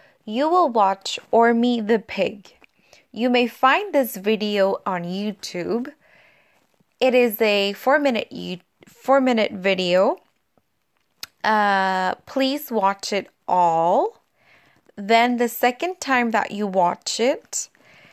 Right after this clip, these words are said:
pay attention to the details and all of the actions that take place so you are able to write them down. The,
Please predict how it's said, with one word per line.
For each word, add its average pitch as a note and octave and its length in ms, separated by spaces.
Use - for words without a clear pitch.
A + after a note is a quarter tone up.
pay C#4 240
attention A#3+ 760
to A#3 180
the G3+ 160
details A3 1080
and A3 220
all G#3+ 240
of G3 140
the G#3 260
actions - 680
that B3+ 300
take C4+ 360
place D4 520
so - 220
you B3 260
are - 240
able C4 300
to C#4 200
write G#3+ 340
them G3+ 280
down. - 360
The, C4 680